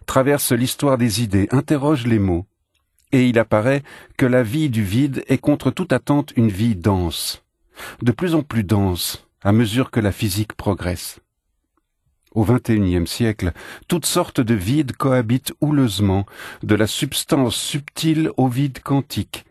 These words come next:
arrière-monde renfermant la source secrète de la matière, en passant par les ressorts intimes de la dynamique de l'univers.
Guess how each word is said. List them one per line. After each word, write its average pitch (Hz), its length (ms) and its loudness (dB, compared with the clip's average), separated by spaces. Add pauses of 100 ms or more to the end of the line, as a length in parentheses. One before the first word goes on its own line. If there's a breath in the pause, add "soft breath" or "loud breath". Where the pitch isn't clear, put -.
(280)
arrière-monde 113 680 2
renfermant 101 480 0
la 107 120 2
source - 360 -4
secrète 107 480 -2
de 101 80 2
la 107 140 2
matière, 101 600 0 (600 soft breath)
en 107 120 0
passant 110 420 0
par 92 200 0
les 98 140 0
ressorts 101 420 -2
intimes 110 420 2
de 101 80 0
la 98 120 2
dynamique 104 480 2
de 101 100 0
l'univers. 98 720 0